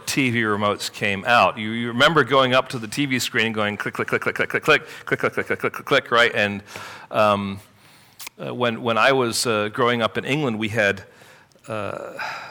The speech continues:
four stations, B B C One, B B C Two, um, I T V One, and the newest station coming in at that point in time was I T V Two. And I remember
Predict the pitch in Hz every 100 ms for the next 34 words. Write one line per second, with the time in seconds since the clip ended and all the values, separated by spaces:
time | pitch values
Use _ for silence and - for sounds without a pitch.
0 | - - - 165 185 - 123 - - -
1 | - _ _ _ - - - 104 131 139
2 | - 117 117 143 127 123 120 117 117 104
3 | - 123 156 - - - - - - 113
4 | 101 101 104 - - - 127 143 160 160
5 | 127 127 113 110 113 117 113 113 123 151
6 | 147 - 139 120 131 113 127 113 110 110
7 | 104 98 110 - 110 107 - 110 107 101
8 | 110 120 113 120 110 104 - 110 101 127
9 | 143 139 160 147 123 123